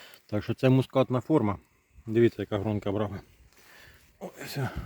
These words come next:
на руці. Яка права гронка для першого сигнального плодоношення.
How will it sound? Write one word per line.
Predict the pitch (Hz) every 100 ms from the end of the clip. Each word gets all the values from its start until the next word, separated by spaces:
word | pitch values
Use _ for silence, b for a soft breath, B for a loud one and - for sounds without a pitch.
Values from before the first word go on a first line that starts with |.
| -
на | 120 123 123
руці. | 113 - 190 160 b b b b b b b b b b _ _ _ _ _ _ _ _ _ _ b b b b b -
Яка | 123 135 131
права | - 123 113
гронка | 110 160 151 120
для | 117
першого | - 127 127
сигнального | - 110 117 113
плодоношення. | 107 104 101 95 90